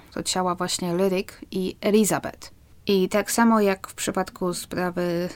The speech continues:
z Delphi, przyczyna śmierci, czy też okoliczności śmierci Lyric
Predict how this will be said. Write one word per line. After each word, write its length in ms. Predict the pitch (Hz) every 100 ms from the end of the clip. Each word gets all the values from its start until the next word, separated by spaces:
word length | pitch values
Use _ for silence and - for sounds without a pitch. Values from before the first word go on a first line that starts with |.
| -
z 360 | 175 - 170 156
Delphi, 600 | 196 196 - - - - - - -
przyczyna 460 | - 202 262 262
śmierci, 520 | 233 - 214 214 - 185
czy 80 |
też 180 | - 170
okoliczności 720 | 175 190 185 - 220 233 -
śmierci 640 | - - 170 170 - 156 151 -
Lyric 400 | - 180 185 165